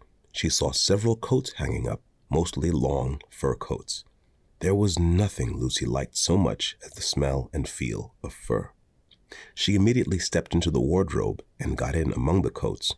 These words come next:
and rubbed her face against them, leaving the door open, of course, because she knew that it is very foolish to shut oneself into any wardrobe. Soon she went further in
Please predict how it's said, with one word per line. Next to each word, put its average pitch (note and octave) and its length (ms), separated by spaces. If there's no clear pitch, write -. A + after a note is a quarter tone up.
and - 220
rubbed B1+ 260
her - 100
face - 340
against - 380
them, - 160
leaving G2 300
the C#2 100
door C#2+ 260
open, E2+ 280
of - 100
course, - 400
because - 220
she - 120
knew D#2+ 240
that D2 160
it D2 100
is C#2 120
very F2 340
foolish - 540
to - 100
shut - 240
oneself C2 540
into - 300
any E2+ 180
wardrobe. A#1+ 560
Soon A#2 500
she - 180
went F#2 180
further D#2+ 360
in G#2+ 220